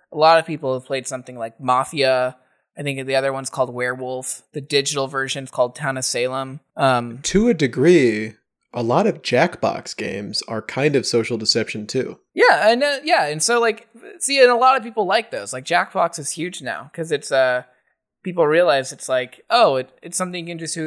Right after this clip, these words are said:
Speaker 1: do with friends. You can see if
Speaker 2: Well,
Speaker 1: your
Speaker 2: from your
Speaker 1: friends are
Speaker 2: phone.
Speaker 1: lying. Yeah, from your phone. Like, they're,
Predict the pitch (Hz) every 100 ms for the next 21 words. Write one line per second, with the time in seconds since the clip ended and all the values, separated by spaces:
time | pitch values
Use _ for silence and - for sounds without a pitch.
0 | - 160 151 151 143 143 147 151 175 135
1 | 147 135 131 160 _ _ _ _ - 156
2 | 247 143 131 139 135 170 139 147 165 175
3 | - 214 - 160 156 151 151 151 170 170
4 | 135 151 _ _ _ _ _ - 175 175
5 | 175 170